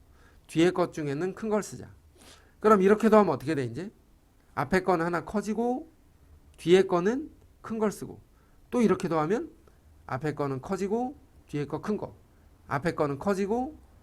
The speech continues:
뒤에 거는 큰 거, 이걸 최종적인 답으로 하겠다. 이거를 역삼각형의 성질이라고 우리가 흔히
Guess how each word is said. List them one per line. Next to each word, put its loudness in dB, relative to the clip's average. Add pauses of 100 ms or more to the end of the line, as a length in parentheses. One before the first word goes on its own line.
(180)
뒤에 -4
거는 -4
큰 -4
거, -10
이걸 0 (300)
최종적인 -2 (540)
답으로 -2
하겠다. 8
이거를 -2 (160)
역삼각형의 -6
성질이라고 -10 (420)
우리가 -4
흔히 -4